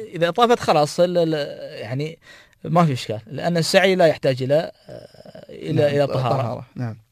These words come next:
Speaker 1: وأما دخولها للحرم لا، فأكثر أهل العلم يعني يمنعون من دخول الحائض، آه،
Speaker 2: مم.
Speaker 1: للحرم، كما قال النبي صلى الله عليه وسلم: "افعلي كل ما يفعل الحاج غير ألا تطوفي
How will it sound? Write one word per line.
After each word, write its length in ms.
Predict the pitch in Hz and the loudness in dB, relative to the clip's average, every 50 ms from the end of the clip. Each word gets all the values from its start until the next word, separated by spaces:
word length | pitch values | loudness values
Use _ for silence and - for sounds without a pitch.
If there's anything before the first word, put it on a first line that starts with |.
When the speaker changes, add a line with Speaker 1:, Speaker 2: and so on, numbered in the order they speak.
| _ - - - - _ _ - | _ -20 -20 -20 -20 _ _ -10
Speaker 1:
وأما 280 | - - 208 226 190 | -8 -4 -2 0 0
دخولها 540 | 175 156 - - 196 202 190 175 160 147 139 | 0 0 0 0 2 2 2 2 2 2 0
للحرم 420 | 135 131 131 - 170 202 240 226 151 | 0 -2 -2 0 0 0 0 0 -4
لا، 160 | 135 160 196 | -4 -4 -6
فأكثر 880 | - - - - - - - - - 160 151 156 160 - - 160 147 | -6 -10 -10 -10 -10 -14 -16 -16 -16 -14 -12 -12 -10 -4 -2 -2 0
أهل 140 | 147 143 135 | 0 0 0
العلم 300 | 127 120 107 139 202 294 - _ _ _ - | 0 0 -2 -4 -6 -6 -10 _ _ _ -18
يعني 220 | 151 151 156 180 | -14 -10 -8 -6
يمنعون 380 | 185 185 180 170 160 170 160 156 | -4 -4 -4 -4 -2 -2 -2 -2
من 100 | 143 135 | -4 -6
دخول 280 | 131 131 - 143 135 131 | -8 -8 -6 -6 -6 -6
الحائض، 460 | 139 123 117 - 127 123 127 135 - _ _ _ _ _ - _ _ _ _ - | -8 -10 -10 -8 -8 -6 -6 -6 -8 _ _ _ _ _ -20 _ _ _ _ -18
آه، 140 | - - - | -14 -10 -6
Speaker 2:
مم. 60 | 123 | -6
Speaker 1:
للحرم، 420 | 120 123 - 120 127 156 - - - | -6 -6 -4 -4 -4 -4 -6 -8 -6
كما 220 | - 185 180 160 | -6 -4 -2 -2
قال 160 | 147 156 143 | 0 0 0
النبي 240 | 135 135 131 127 127 | 0 0 -4 -4 -4
صلى 0 | |
الله 220 | 127 - 131 135 139 | -4 -4 -2 -2 -4
عليه 100 | 147 - | -4 -6
وسلم: 60 | - | -8
"افعلي 300 | - 147 139 143 143 135 | -4 -2 0 0 0 -2
كل 140 | - 143 135 | -2 -4 -4
ما 160 | 135 131 135 | -4 -4 -4
يفعل 220 | 139 131 123 127 | -4 -4 -4 -6
الحاج 360 | 117 - - 147 185 214 - | -6 -4 -2 -2 -2 -2 -4
غير 320 | - 131 147 156 160 160 156 | -8 -4 0 0 0 0 0
ألا 180 | 156 151 147 | 0 0 0
تطوفي 560 | 135 - 131 131 160 165 160 143 170 208 320 | 0 -2 -2 -4 -2 -2 -2 -2 -4 -8 -8